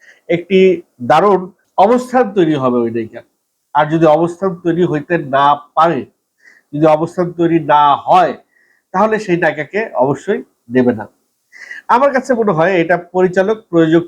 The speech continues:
টিমের একটি সূক্ষ্ম চাল। এই চালের মাধ্যমে তারা দেখে নিচ্ছে মার্কেটে মাধুরিমা সরকারের গ্রহণযোগ্যতা কতটুকু। দেখেন, বাজারে তো অনেক নায়িকা আছে, ভারতেও অনেক নায়িকা আছে, তাদের কারো নাম নিয়ে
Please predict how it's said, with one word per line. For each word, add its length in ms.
টিমের 280
একটি 240
সূক্ষ্ম 460
চাল। 460
এই 100
চালের 320
মাধ্যমে 420
তারা 440
দেখে 240
নিচ্ছে 360
মার্কেটে 640
মাধুরিমা 580
সরকারের 680
গ্রহণযোগ্যতা 680
কতটুকু। 420
দেখেন, 320
বাজারে 280
তো 120
অনেক 260
নায়িকা 320
আছে, 240
ভারতেও 380
অনেক 200
নায়িকা 280
আছে, 220
তাদের 280
কারো 200
নাম 320
নিয়ে 460